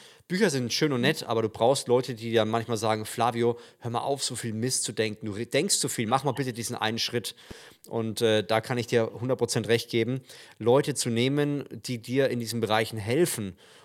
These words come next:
und, äh, dir genau sagen, „Mach das.“ Das ist manchmal ein einfacher Tipp. Ähm,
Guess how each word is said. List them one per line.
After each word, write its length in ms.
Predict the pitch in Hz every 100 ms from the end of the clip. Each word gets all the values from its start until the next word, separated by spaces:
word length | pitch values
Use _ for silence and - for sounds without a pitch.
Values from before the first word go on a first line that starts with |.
| _ _
und, 280 | 113 113 104
äh, 120 | -
dir 140 | - 107
genau 260 | 110 117
sagen, 420 | 123 117 113 113 - _ -
„Mach 180 | 117
das.“ 400 | - 147 151 - - _ _ _
Das 100 | 117
ist 120 | 113 143
manchmal 300 | 147 139 117
ein 140 | 117
einfacher 500 | 117 147 - 131 110
Tipp. 260 | - 180 - _ - - - _ _ -
Ähm, 680 | 113 113 110 107 107 -